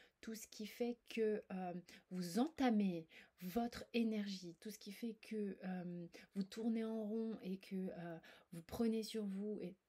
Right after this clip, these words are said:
c'est terminé. Vous prenez des décisions, euh, radicales pour certains, euh, d'arrêter, de stopper, euh, le carnage euh, pff, c'est fort, hein. Bon, bah voilà,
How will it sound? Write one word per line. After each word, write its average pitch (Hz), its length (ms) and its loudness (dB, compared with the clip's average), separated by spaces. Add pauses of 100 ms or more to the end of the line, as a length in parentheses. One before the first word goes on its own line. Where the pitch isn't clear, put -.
(120)
c'est - 280 0
terminé. 170 460 -2 (320)
Vous 190 160 0 (140)
prenez 226 480 4
des 196 140 2
décisions, 190 880 0 (460)
euh, 170 120 2
radicales 196 600 0
pour 185 160 -8
certains, 175 480 -4 (500)
euh, 160 600 0 (320)
d'arrêter, 208 760 4 (180)
de 190 140 2
stopper, 220 720 2 (500)
euh, 170 720 0 (400)
le 180 140 2 (140)
carnage 214 680 4 (540)
euh, 165 220 -2 (100)
pff, - 440 -14
c'est 240 180 2
fort, 277 260 8
hein. 247 160 4 (180)
Bon, 208 200 8
bah 165 160 6
voilà, 190 200 8